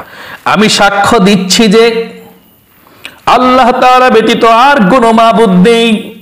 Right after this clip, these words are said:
শুধুমাত্র আল্লাহ পাকই মাবুদ, তিনি হচ্ছে এক, আর দ্বিতীয় কোনো মাবুদ নাই। আমার আল্লাহ রাব্বুল আলামিন শুধুমাত্র একজন, পৃথিবীর মধ্যে আর কোনো মাবুদ নাই,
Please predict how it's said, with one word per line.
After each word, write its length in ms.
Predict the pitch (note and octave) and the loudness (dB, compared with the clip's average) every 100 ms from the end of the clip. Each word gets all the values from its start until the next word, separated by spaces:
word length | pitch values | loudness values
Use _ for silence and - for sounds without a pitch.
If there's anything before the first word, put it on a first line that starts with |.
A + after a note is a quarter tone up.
| _ _ _ | _ _ _
শুধুমাত্র 640 | - A#3 A3 B3+ B3 A#3+ | -4 0 2 2 0 0
আল্লাহ 320 | A3+ A3+ A#3 A#3 | 2 2 2 2
পাকই 360 | A3+ A3 A3+ | 0 0 0
মাবুদ, 680 | A3 A3+ A3+ A3+ F#3+ F3 - - - _ _ _ _ _ _ _ _ - | 0 2 2 2 0 -2 -6 -16 -20 _ _ _ _ _ _ _ _ -2
তিনি 340 | B3 C4+ B3+ | 0 2 2
হচ্ছে 460 | A#3 B3 B3+ - A3+ | 2 0 -2 -2 0
এক, 380 | A3+ A3+ - - - _ _ _ _ - | 0 0 -8 -14 -18 _ _ _ _ -6
আর 300 | D3 F#3 F#3 | -2 0 0
দ্বিতীয় 440 | D#3+ F3+ F3+ G3 F3 | 2 2 2 0 0
কোনো 420 | F#3+ F#3+ F#3+ D3+ | 0 0 2 2
মাবুদ 600 | D3 D3 C3 C3+ B2 B2+ | 2 2 2 0 0 0
নাই। 600 | C3 B2+ B2+ A2+ A2+ A2+ - - _ _ | 0 2 0 0 -4 -6 -16 -20 _ _
আমার 260 | A2 A#2+ B2 | -4 -2 0
আল্লাহ 360 | B2 B2 C3 | 0 2 2
রাব্বুল 380 | C3 B2 C3 D3+ | 0 0 0 0
আলামিন 360 | D3+ D3+ E3+ E3 | 2 0 0 -2
শুধুমাত্র 680 | - C3 C3 C3 C3 C3 | -2 0 0 0 -2 0
একজন, 800 | B2+ B2 A#2 B2+ B2+ B2 A2 A2+ A2+ - - - _ - | 0 0 -2 0 0 0 -2 -4 -8 -20 -20 -20 _ -6
পৃথিবীর 360 | G#2+ A#2 A2+ | -4 -2 0
মধ্যে 320 | A2+ A2 A2 A2+ | 0 0 0 0
আর 140 | A2 | -2
কোনো 200 | A2+ A2 | -2 0
মাবুদ 360 | A2+ A2 A2+ G#2+ | 0 0 0 -2
নাই, 420 | A2 A2+ A2+ | -2 -2 -2